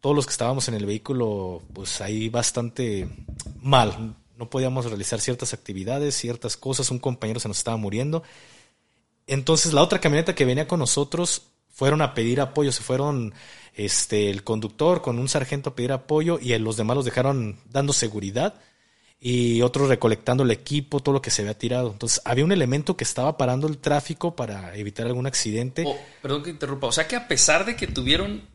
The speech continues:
Speaker 2: el accidente, ¿cada quien tenía un trabajo que hacer?
Speaker 1: Eh, veníamos dos vehículos.
Speaker 2: Ah, ok, ok.
Speaker 1: Entonces nos accidentamos el vehículo que íbamos de uno, todos los de la camioneta pues estábamos eh, te puedo decir,
Speaker 2: Golpeados,
Speaker 1: golpeados.
Speaker 2: sí.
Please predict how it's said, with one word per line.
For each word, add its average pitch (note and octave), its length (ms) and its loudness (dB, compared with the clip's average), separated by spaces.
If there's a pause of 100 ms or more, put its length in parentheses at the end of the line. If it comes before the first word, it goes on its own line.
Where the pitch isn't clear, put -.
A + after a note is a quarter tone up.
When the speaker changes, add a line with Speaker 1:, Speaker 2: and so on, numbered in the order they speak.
(380)
Speaker 2:
el C3 120 -2
accidente, D#3 680 -2 (360)
¿cada E3 240 6
quien G3 180 0
tenía F#3+ 220 2
un G3 100 -2
trabajo G3 340 4
que G3+ 120 -2
hacer? A3+ 260 -2 (300)
Speaker 1:
Eh, - 120 -12
veníamos E3+ 380 6
dos F#3 140 2
vehículos. D#3 500 2
Speaker 2:
Ah, B2+ 140 2
ok, B2 140 -2 (100)
ok. A2+ 100 -8 (520)
Speaker 1:
Entonces C3 580 0
nos B2+ 160 0
accidentamos B2+ 640 2
el C3 100 2
vehículo B2+ 340 0
que C3 100 0
íbamos C#3+ 260 0
de A#2 60 0
uno, D3+ 220 0 (600)
todos E3+ 200 12
los F3 120 6
de C3+ 80 6
la A#2+ 80 4
camioneta A#2+ 340 -2
pues - 180 -2
estábamos B2+ 720 0 (300)
eh, G#2 600 0
te - 80 -4
puedo A2 160 0
decir, C#3+ 520 2
Speaker 2:
Golpeados, A#2+ 440 4
Speaker 1:
golpeados. C#3 440 8
Speaker 2:
sí. A#2+ 180 -4